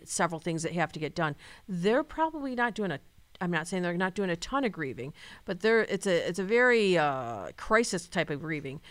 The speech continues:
Their quiet grieving starts after all that goes away. So sending the card,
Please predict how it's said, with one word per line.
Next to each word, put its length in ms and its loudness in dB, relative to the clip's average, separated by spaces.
Their 400 4
quiet 720 0
grieving 320 -2
starts 340 -2
after 300 -4
all 140 -2
that 180 -2
goes 220 -8
away. 300 -6
So 260 -4
sending 440 0
the 60 -2
card, 520 -2